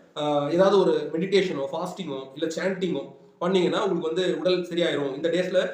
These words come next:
காஸ்மிக் ரேஸ் வருது, இப்படிலாம் வருஷம் வருஷம் WhatsApp-ல வந்துட்டே இருக்கும்ல, அந்த மாதிரி தான் நானும் இதை பத்தி தேட ஆரம்பிச்சேன்.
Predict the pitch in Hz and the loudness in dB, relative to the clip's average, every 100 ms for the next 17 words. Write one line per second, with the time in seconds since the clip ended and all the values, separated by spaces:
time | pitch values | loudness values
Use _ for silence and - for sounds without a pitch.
0 | - - 180 196 175 160 143 160 190 175 | -6 -4 -2 -2 -2 -2 0 4 4 4
1 | 160 156 151 160 190 160 - 190 180 185 | 0 0 -4 0 0 0 0 2 2 2
2 | 170 180 160 156 175 175 143 117 120 113 | 0 0 0 2 2 2 0 -4 -6 -8
3 | - - _ _ 160 220 202 202 190 185 | -14 -20 _ _ -2 2 4 4 4 4
4 | 190 165 156 156 - 165 165 143 123 - | 4 2 0 -4 -2 0 0 0 -4 -8
5 | 160 | -8